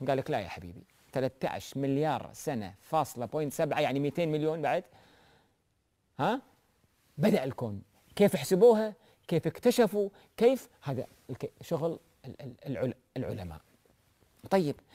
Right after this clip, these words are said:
حسم ال-، ال-، امتص قدر كبير من ال-، من الخلاف. في كتابين يشرحون هذا الشيء، أنا ما، الكتاب الأول حاز على جائزة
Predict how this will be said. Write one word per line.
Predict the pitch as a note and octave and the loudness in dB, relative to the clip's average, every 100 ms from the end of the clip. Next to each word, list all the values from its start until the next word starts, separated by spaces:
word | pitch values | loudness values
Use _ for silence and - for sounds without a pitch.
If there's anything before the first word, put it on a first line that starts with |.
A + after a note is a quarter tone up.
| - | -16
حسم | - C4 C#4+ A#3+ | 2 4 6 4
ال-، | E3 B2+ A2+ | 4 0 -2
ال-، | G2+ F#2 C2 D#2 C3+ | -6 -8 -10 -8 -2
امتص | - B3+ - | 4 4 2
قدر | - G#3 F#3 | 2 2 2
كبير | - F3 C#4 C4 F#3 | 2 4 6 8 6
من | D3+ | 4
ال-، | C3 A2 G2+ F2+ E2 | 0 -2 -6 -8 -4
من | C#3+ | -4
الخلاف. | G2 - D2+ - - _ _ _ - _ _ _ _ _ _ _ _ _ _ _ _ _ _ _ _ | -4 -10 -16 -18 -20 _ _ _ -20 _ _ _ _ _ _ _ _ _ _ _ _ _ _ _ _
في | - C#4 | 0 2
كتابين | C4+ A#3 E3 G#3 C#3+ C3+ - | 4 4 6 6 4 -2 -8
يشرحون | C#3 D3 - E3 C#4+ B3 | -4 -2 0 0 2 2
هذا | A3+ | 2
الشيء، | G3+ - F#3 - | 0 -2 -2 -4
أنا | G#2 | -6
ما، | A2+ D#3+ - _ _ _ _ - - _ _ _ - | -4 -4 -6 _ _ _ _ -20 -20 _ _ _ -12
الكتاب | A#2+ E3+ B3 C4 | -6 -2 4 6
الأول | A3+ G#3 A3 A3 | 6 6 6 4
حاز | G#3 A3+ B3 F3 | 2 0 2 2
على | F3 E3 | 0 0
جائزة | D3 E3 F3 | 2 2 2